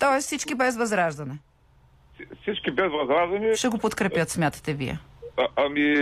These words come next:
Speaker 2: е, сега някои от тези може и да ме изненада, но, а, още
Speaker 1: Но ще има правителство, казвате вие.
Speaker 2: А,
Speaker 1: Така ли?
Speaker 2: аз съм убеден, че
Speaker 1: Убеден.
Speaker 2: ще има
Speaker 1: Еми, хубаво,
Speaker 2: правителство.
Speaker 1: ще се чуем,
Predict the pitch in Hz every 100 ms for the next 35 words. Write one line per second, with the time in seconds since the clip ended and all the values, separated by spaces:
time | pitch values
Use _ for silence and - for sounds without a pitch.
0 | 143 - 127 - - - - - - 233
1 | 226 202 - - - 180 220 - 170 -
2 | 202 190 180 180 170 160 147 120 139 165
3 | 139 113 - - 123 131 131 127 117 127
4 | 156 185 285 311 359 - 247 262 262 208
5 | 190 185 185 185 170 165 156 151 139 135
6 | 147 - - - - - _ - 180 190
7 | 196 180 143 139 90 - - - - 92
8 | 127 165 180 170 190 180 185 269 330 311
9 | 320 180 190 - 240 262 262 285